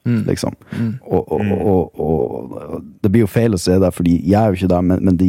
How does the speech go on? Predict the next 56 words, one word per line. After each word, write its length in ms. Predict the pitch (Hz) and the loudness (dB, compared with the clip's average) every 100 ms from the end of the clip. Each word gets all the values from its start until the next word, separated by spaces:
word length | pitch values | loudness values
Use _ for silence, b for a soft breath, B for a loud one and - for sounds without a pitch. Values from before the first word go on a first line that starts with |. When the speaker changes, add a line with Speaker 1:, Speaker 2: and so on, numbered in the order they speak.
| 90 | 4
Speaker 2:
gjør 220 | 107 95 - | 4 2 0
på 80 | |
en 80 | 90 | 0
måte 240 | 82 - 78 | 0 0 -2
det. 120 | - B B | -2 B B
Speaker 1:
Mm. 320 | 127 110 135 | 0 -2 -2
Speaker 2:
Og 280 | 98 92 82 - _ _ _ b b b | 0 2 0 -4 _ _ _ b b b
det 360 | 92 - 104 | -14 -2 2
er 80 | 101 | 4
interessant 440 | 110 107 - 110 - | 4 2 0 0 0
å 40 | 104 | -2
se 140 | 107 | 0
her 140 | 104 101 | 2 4
i 60 | 95 | 2
svart-hvitt 720 | - 107 - - 98 92 - | 2 -2 -4 -4 -2 -2 0
i 100 | 101 | 2
nitten 320 | 95 95 - | 4 2 0
seksti, 440 | 95 95 - - 92 | 0 -2 -2 0 2
når 120 | 95 | 4
du 40 | |
tenker 320 | 87 101 - 98 | 2 0 0 -2
på 340 | - 87 80 - | 0 2 2 2
andre 220 | 92 98 | 2 2
filmer 260 | 95 90 | 2 2
som 140 | 90 92 | 2 0
kommer 280 | - 90 90 | 0 2 2
ut, 100 | 87 | 2
altså 160 | 87 85 | -2 0
vi 60 | |
har 80 | 87 | 0
Psycho, 640 | - - 92 92 - 90 | 0 0 2 2 0 -2
vi 100 | 82 | 2
har, 120 | 80 80 | 2 4
eh, 220 | 80 73 | 2 2
Jomfrukilden, 920 | 80 90 87 90 - 92 85 82 85 80 | 2 2 2 0 0 0 0 2 2 2
vi 60 | 82 | 0
har, 260 | - 87 - | 2 0 0
Speaker 1:
Mm. 200 | 110 107 120 B | -2 -2 -6 B
Speaker 2:
som 140 | - 104 | 0 2
jeg 80 | |
ikke 220 | 92 92 190 | 2 2 2
sier 180 | 110 | 2
er, 300 | 90 85 80 | 2 0 0
er 40 | 87 | 0
dårlige 400 | 85 87 98 87 | 2 4 4 2
filmer 320 | - 107 175 | 2 2 4
eller 100 | 92 | 2
noe 180 | 87 85 | 2 0
som 120 | 85 87 | 0 0
helst, 160 | 87 | 2
men 140 | 95 92 | 2 2
de, 180 | 92 95 | 2 2
det 140 | 95 | 0
her 180 | 90 113 | 0 2
er 60 | 98 | 2
en, 120 | 90 | 2